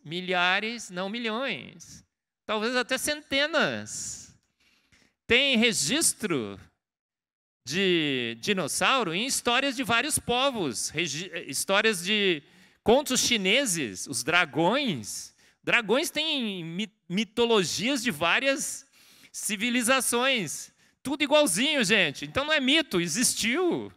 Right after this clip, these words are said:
Cuspia fogo? Cuspia fogo.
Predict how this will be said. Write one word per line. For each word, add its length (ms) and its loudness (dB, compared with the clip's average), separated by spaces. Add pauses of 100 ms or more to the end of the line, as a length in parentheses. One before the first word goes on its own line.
(480)
Cuspia 480 2
fogo? 460 4
Cuspia 600 2
fogo. 720 4